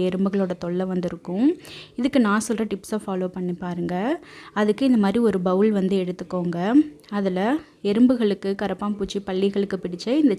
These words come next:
சர்க்கரை வந்து கொஞ்சமா சேர்த்துக்கலாம். இது கூடவே நெக்ஸ்ட் வந்து பார்த்தீங்கன்னா, விக்ஸு. எந்த விக்ஸ் வேணும்னாலும் நீங்க வந்து எடுத்துக்கலாம். விக்ஸையும் இந்த சர்க்கரையும் நம்ம வந்து என்ன பண்ண போறோம்னா, நல்லா மிக்ஸ் பண்ண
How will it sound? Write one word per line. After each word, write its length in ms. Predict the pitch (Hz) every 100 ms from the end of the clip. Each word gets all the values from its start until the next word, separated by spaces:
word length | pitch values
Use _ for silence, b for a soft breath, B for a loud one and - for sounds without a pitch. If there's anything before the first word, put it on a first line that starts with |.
| 196
சர்க்கரை 300 | 185 214 220
வந்து 160 | 196 190
கொஞ்சமா 320 | 185 180 180 185 196
சேர்த்துக்கலாம். 640 | 170 170 - 175 214 320 B B B B -
இது 100 | 233 294
கூடவே 280 | 294 214 208 233
நெக்ஸ்ட் 260 | 190 180 233
வந்து 140 | 226 220
பார்த்தீங்கன்னா, 360 | 185 180 208 214 185
விக்ஸு. 420 | 190 - - 190 220 320 B B B - 214
எந்த 280 | 247 285 269 220
விக்ஸ் 300 | 208 - 220
வேணும்னாலும் 560 | 208 190 190 185 202 269
நீங்க 140 | 202 175
வந்து 120 | 175 190
எடுத்துக்கலாம். 640 | 180 180 - 180 175 190 294 311 - _ _ _ _ _ - _ -
விக்ஸையும் 540 | 220 214 - 247 214 277 320
இந்த 140 | 214 220 262
சர்க்கரையும் 460 | 220 202 214 226 247
நம்ம 120 | 214 196
வந்து 180 | 196
என்ன 120 | 196 214 214
பண்ண 100 | 190
போறோம்னா, 240 | 185 180 220 254
நல்லா 220 | 190 202 214
மிக்ஸ் 240 | 185 -
பண்ண 140 | 208